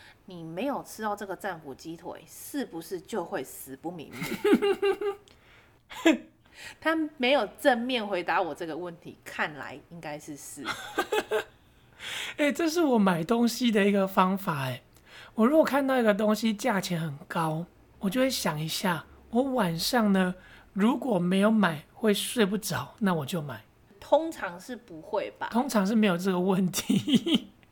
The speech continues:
Speaker 2: <laughs>
Speaker 1: 对啊，可是我老公好像是有那种没有吃到它，我这辈子会死不瞑目的那种感觉。
Speaker 2: 我最近买了一个很奇怪的东西，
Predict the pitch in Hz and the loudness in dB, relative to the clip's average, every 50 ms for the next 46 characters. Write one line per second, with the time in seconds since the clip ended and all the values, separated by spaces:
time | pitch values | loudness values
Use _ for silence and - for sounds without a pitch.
0 | - - - - - - - 311 320 311 294 285 269 277 277 - 269 262 311 370 | -20 -18 -16 -16 -16 -8 -2 2 4 6 6 6 4 2 2 0 0 2 2 4
1 | 349 302 302 320 285 214 190 - 226 233 277 - 202 165 - 233 220 233 226 - | 8 8 8 8 8 6 6 4 2 0 0 0 -2 -2 -2 -2 -4 -4 -6 -4
2 | 240 208 170 185 214 196 160 165 165 - - 175 220 240 202 165 - - - 208 | -6 -6 -4 -2 -2 -4 -4 -4 -12 -14 -12 -8 -4 -4 -4 -4 -6 -10 -14 -6
3 | 202 214 185 190 202 180 180 175 147 139 - - 196 185 190 190 170 156 - 151 | -2 -2 -2 0 0 -2 -2 -2 -4 -8 -6 -4 -4 -4 -2 -4 -6 -6 -6 -10
4 | 175 170 170 175 - - - 123 135 156 170 160 147 143 143 156 160 156 135 - | -10 -10 -10 -10 -14 -16 -16 -14 -12 -12 -12 -12 -12 -12 -12 -12 -12 -12 -12 -12
5 | 143 131 117 127 156 - 123 87 - 73 - - - - - _ _ _ _ _ | -12 -12 -12 -14 -16 -16 -16 -16 -18 -20 -20 -20 -20 -20 -20 _ _ _ _ _
6 | _ _ _ _ _ _ - 240 226 - - 349 339 359 359 330 262 214 202 202 | _ _ _ _ _ _ 2 2 2 2 2 0 0 0 0 2 2 4 4 4
7 | 214 247 277 277 269 285 269 247 185 202 196 180 - - 220 202 202 254 254 233 | 2 2 0 0 0 2 2 2 2 0 -2 0 0 0 0 0 2 2 4 4
8 | 214 202 202 208 196 196 202 196 - - 196 185 185 180 185 190 | 4 4 4 4 4 4 4 2 2 2 2 4 4 2 2 0